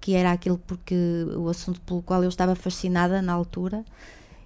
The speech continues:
e por sugestão de uma colega que estava a terminar o est-, o mestrado em Idade Média aqui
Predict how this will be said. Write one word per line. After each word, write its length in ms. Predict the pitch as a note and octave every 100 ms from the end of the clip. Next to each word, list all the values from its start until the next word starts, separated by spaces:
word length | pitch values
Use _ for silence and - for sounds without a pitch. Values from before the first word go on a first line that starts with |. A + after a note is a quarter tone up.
| - -
e 420 | B3+ C4 C4 B3 -
por 200 | C#4+ D4+
sugestão 760 | - D#4 C4+ C4 - G3+ F3
de 140 | F3 A3+
uma 240 | A#3 F3+
colega 520 | F3 F#3 F3 E3+ E3 F3
que 100 | -
estava 380 | - G3+ F3+
a 40 | E3
terminar 600 | - F3+ F3+ F3 D#3+ D#3+
o 80 | F3+
est-, 260 | F3+ -
o 180 | F#3 F3 F3
mestrado 460 | F3 F3+ D#3+ D#3 -
em 280 | F#3 F#3 F3
Idade 320 | E3 F3+ F3 E3+
Média 340 | D#3+ D#3+ E3+
aqui 380 | E3+ - G3+